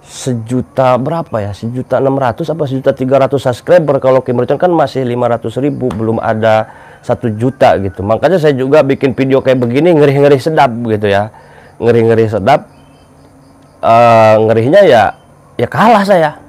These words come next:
kalah masa. Cuman kan mau kalah masa, mau kayak gimana, eh, mau kegulung channelnya, yang penting saya udah mengatakan ini secara, apa ya,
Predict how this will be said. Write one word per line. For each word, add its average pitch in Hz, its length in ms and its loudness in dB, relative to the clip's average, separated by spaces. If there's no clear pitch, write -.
kalah 139 240 2
masa. 151 480 0
Cuman 143 160 0
kan 202 320 0
mau 135 160 2
kalah 139 240 2
masa, 123 480 -2
mau 131 240 2
kayak 127 320 2
gimana, 117 640 0
eh, 113 400 4
mau 120 240 0
kegulung 127 720 4
channelnya, 131 720 4
yang 131 160 0
penting 131 240 -2
saya 131 160 2
udah 123 320 0
mengatakan 123 720 0
ini 123 240 -2
secara, 143 1120 2
apa 202 320 0
ya, 120 160 0